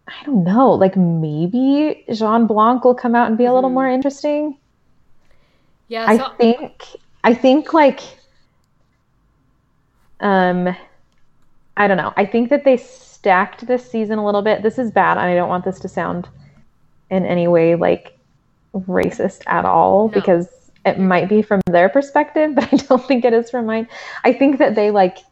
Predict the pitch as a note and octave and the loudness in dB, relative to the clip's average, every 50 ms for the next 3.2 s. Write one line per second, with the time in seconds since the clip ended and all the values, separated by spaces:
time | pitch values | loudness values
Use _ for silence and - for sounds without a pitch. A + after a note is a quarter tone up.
0 | _ _ _ _ _ _ - F3 E3+ F3+ - - - G3+ F#3+ G3 - F3+ F3 F3 | _ _ _ _ _ _ -2 -2 -2 -2 -4 -6 -6 -6 -6 -4 -4 -4 -2 -2
1 | F#3 G3 G3 F#3+ F#3 F#3 F3 F3 E3 D#3+ D#3+ D#3+ - - F3+ F3 E3+ E3 E3 D#3+ | -2 -2 -2 -2 -2 -2 -2 0 0 2 0 0 0 -2 -4 -2 0 0 0 0
2 | D#3+ E3 E3 E3+ E3 - - E3 D#3 D3+ D3+ - - - - - A3 A#3+ B3+ C#4 | 0 0 -2 -4 -6 -6 -4 -2 -2 -2 -2 -6 -8 -4 0 2 2 4 4 2
3 | C#4 - - _ | 0 -2 -8 _